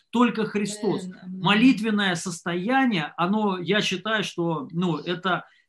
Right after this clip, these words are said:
Speaker 1: не через молитву мы что-то получаем, там, ну, потому что Бог уже всё дал, но молитва помогает нам познать.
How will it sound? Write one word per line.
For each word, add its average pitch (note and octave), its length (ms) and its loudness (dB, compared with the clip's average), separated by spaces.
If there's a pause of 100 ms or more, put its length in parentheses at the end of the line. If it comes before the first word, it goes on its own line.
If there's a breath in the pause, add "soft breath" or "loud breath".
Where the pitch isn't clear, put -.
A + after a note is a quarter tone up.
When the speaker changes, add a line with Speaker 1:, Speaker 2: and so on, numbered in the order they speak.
Speaker 1:
не G3+ 160 4
через A3+ 340 4
молитву G3 480 2
мы E3+ 120 0
что-то E3 300 -4
получаем, D#3+ 720 -2
там, C3 300 -6
ну, E3 140 0
потому C#3+ 160 -8
что D3 140 -8
Бог E3+ 280 2
уже C#3+ 240 -6
всё C#3+ 200 -12
дал, C3 220 -6
но F3+ 140 0
молитва G3+ 560 2
помогает F#3 640 0
нам F3+ 260 -2
познать. F3 540 -2